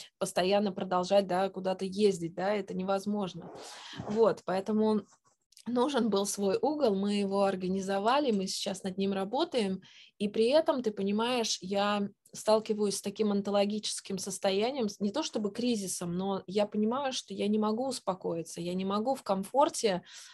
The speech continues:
а, остановиться, мне надо продолжать, а,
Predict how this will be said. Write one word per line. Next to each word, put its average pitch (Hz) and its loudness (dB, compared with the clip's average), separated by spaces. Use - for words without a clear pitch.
а, 185 4
остановиться, 202 -2
мне 185 -2
надо 214 2
продолжать, 202 4
а, 180 -2